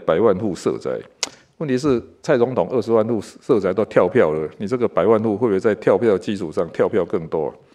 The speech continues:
那我最近呢，我要看出你们两个人哦，作为关于这个青年的居住问题，一个说，说，一个是说哈，让青年买房的贷款年限从三十年变四十年，那侯友就干脆加码说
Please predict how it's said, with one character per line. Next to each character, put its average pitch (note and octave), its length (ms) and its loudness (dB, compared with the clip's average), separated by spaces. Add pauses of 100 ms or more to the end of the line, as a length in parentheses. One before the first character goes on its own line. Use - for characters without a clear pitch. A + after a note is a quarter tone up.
(420)
那 G3 100 4
我 D#3+ 80 8
最 E3+ 160 6
近 C#3+ 160 4
呢， G#2 100 2
我 F2+ 60 2
要 C3 80 2
看 C3+ 160 0
出 C3 140 2
你 G#2 80 0
们 F#2 260 -2 (160)
两 G2+ 180 0
个 G2 140 -2
人 F2+ 220 -4
哦， D#2 120 -4 (1000)
作 D3 140 2
为 B2 120 4
关 B2+ 280 4
于 A2 120 2
这 A#2 120 2
个 G2+ 320 2 (340)
青 C3+ 160 -2
年 A2 120 2
的 G2 120 0
居 - 180 -6
住 A2 180 -4
问 F2+ 100 -4
题， - 200 -10
一 E3+ 80 2
个 C3+ 140 2
说， C3+ 180 4
说， C3+ 460 2
一 D#3+ 80 0
个 A#2+ 120 0
是 B2 140 -4
说 A2+ 260 4
哈， F2+ 200 -4
让 C3 200 4
青 C3 280 -2
年 G#2+ 120 2
买 F2 260 0
房 F2+ 220 0
的 F#2 120 0
贷 - 280 2
款 F2 280 -2
年 F#2 160 -4
限 G2+ 180 -2
从 F#2 240 -8
三 G#2+ 260 -2
十 G#2+ 140 -6
年 D#2 200 -8
变 G2 200 -2 (540)
四 - 200 -10
十 F2 140 -10
年， C#2+ 160 -14 (640)
那 A2+ 280 2
侯 A#2 180 4
友 A2 120 4
就 G#2 80 -4
干 A2 200 0
脆 A2 120 2
加 G2 220 2
码 E2+ 160 -6
说 G2 280 -2